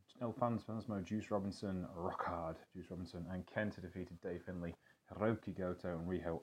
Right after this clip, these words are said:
Aiwa in eight minutes and one seconds. Team Filthy, Royce Isaacs and Tom Lawler defeated T M D K, Mighty Don't Kneel, Big Dude Tito, and Jonah in nine minutes and twenty seconds.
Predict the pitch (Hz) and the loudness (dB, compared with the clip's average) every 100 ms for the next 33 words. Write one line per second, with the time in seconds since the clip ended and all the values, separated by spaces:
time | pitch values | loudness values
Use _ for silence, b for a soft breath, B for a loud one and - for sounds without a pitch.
0 | 87 95 92 104 117 - b b b - | 0 2 4 4 4 0 b b b -8
1 | 92 92 85 87 - 92 85 82 120 101 | -2 -2 -2 -4 -6 -4 -4 2 4 4
2 | - 101 - 110 90 110 101 92 85 101 | 0 -6 -2 -2 0 2 2 2 2 2
3 | 95 95 90 90 - - 90 90 95 92 | 6 6 6 -2 -10 -4 -2 4 6 6
4 | 90 85 90 101 90 82 - 110 95 90 | 6 2 0 0 0 -4 -2 0 2 2
5 | 92 - 107 90 82 b b b - 117 | -2 4 4 4 2 b b b -8 -4
6 | 80 87 80 98 85 71 90 - 85 - | 0 0 2 2 2 0 -6 -4 -6 -4
7 | 87 73 82 82 92 92 87 87 87 85 | -4 -4 -4 -2 0 0 0 0 0 0
8 | 85 - - 90 85 - 85 - 87 85 | -2 -6 -10 -6 -6 -6 -8 -6 -8 -8